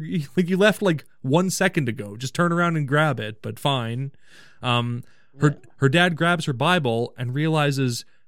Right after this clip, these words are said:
Speaker 1: she didn't take that fifty dollar bill out of there. That fifty dollar bill is still in the Bible.
Speaker 2: Yeah, she, she has not cracked this Bible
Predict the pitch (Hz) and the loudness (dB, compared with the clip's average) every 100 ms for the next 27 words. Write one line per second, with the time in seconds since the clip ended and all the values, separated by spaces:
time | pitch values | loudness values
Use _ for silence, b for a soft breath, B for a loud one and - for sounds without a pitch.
0 | - - - 240 196 107 110 - - - | -20 -14 -6 -2 -2 -4 -8 -14 -20 -20
1 | - - - 131 120 147 135 160 - 160 | -20 -20 -10 -8 -4 -4 -4 -6 -6 -4
2 | 180 190 185 277 208 101 - 117 190 - | -4 -4 -6 -6 -6 -8 -10 -6 -6 -4
3 | 180 - 120 113 113 143 147 - - 160 | -8 -6 -4 -4 -2 -2 -2 -6 -6 -6
4 | 160 170 180 175 208 277 208 92 - 113 | -4 -4 -4 -4 -6 -6 -8 -12 -14 -18
5 | - - - - - - - - - 143 | -20 -20 -20 -20 -20 -20 -20 -20 -12 -10
6 | 131 - - - 151 - - 170 196 160 | -10 -10 -12 -12 -12 -8 -2 2 4 4
7 | 135 143 156 160 - 143 139 - 143 131 | 2 2 2 0 -2 -4 -4 -4 -6 -6
8 | - 123 120 117 117 120 | -6 -6 -4 -4 -4 -6